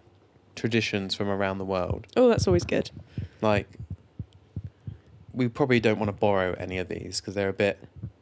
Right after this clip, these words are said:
Speaker 1: weird.
Speaker 2: I love a weird
Speaker 1: Bit
Speaker 2: tradition.
Speaker 1: strange.
Speaker 2: Yeah.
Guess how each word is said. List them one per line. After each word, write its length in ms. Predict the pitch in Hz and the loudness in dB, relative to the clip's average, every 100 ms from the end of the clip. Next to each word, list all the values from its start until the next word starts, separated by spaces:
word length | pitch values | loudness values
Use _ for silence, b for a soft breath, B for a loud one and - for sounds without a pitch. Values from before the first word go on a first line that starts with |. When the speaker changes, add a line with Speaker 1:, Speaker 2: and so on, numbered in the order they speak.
| _ _ _ | _ _ _
Speaker 1:
weird. 380 | 95 90 90 85 - _ - | -4 -4 -4 -10 -16 _ 2
Speaker 2:
I 80 | 220 | 4
love 160 | 254 | 6
a 60 | 254 | 6
weird 340 | 226 190 - - | 6 4 2 -6
Speaker 1:
Bit 140 | - 214 | -2 2
Speaker 2:
tradition. 100 | 180 147 180 214 | 4 4 2 0
Speaker 1:
strange. 220 | - - - _ - | -6 -16 -20 _ 2
Speaker 2:
Yeah. 240 | 214 196 | 4 4